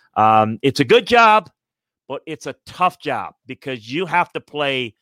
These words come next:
Alabama and Georgia every year.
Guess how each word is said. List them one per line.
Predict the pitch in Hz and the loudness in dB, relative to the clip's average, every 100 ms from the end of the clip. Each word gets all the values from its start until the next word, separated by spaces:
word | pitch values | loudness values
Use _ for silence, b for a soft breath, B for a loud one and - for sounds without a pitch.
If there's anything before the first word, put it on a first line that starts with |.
| _ _ _ _ _ - | _ _ _ _ _ -4
Alabama | 139 156 160 135 131 120 120 120 - | 0 0 0 0 -2 -4 -8 -10 -12
and | 127 104 | -14 -10
Georgia | 123 120 104 110 - | -6 -6 -6 -10 -8
every | 120 110 113 | -8 -6 -8
year. | 101 85 | -10 -16